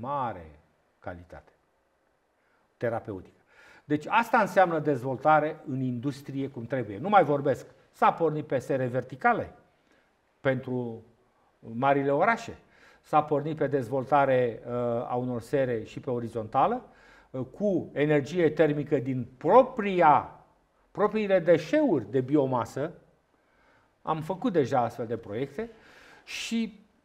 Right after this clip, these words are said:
multe, multe alte. Nu mai vorbesc de construcția de mașini, care mai avem, are niște soluții foarte tari și, uh, trebuie să le pornim. Uh, s-au făcut eforturi extraordinare. Cine credeți dumneavoastră că a făcut aceste eforturi?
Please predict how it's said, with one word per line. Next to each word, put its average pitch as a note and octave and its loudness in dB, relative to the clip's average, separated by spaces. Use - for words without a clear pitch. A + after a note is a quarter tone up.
multe, C4+ 4
multe G#3+ -2
alte. C#3 2
Nu F3 -2
mai A3 2
vorbesc F#3+ 2
de G3 2
construcția F#3 2
de F3 4
mașini, F3 -2
care C3 0
mai C#3+ 2
avem, D3 -4
are B2 -4
niște A2 -10
soluții A#2 -10
foarte A2 -6
tari D3+ 0
și, - -14
uh, G#2+ -10
trebuie A2+ -6
să A2 -12
le G#2 -8
pornim. G2 -12
Uh, C#3 -2
s-au A3+ 2
făcut G#3+ -4
eforturi F#3 -4
extraordinare. D3+ -2
Cine C4 -2
credeți C#3 -4
dumneavoastră A#2+ -8
că B2 -6
a A2+ -2
făcut - -14
aceste G#2 -12
eforturi? F2+ -18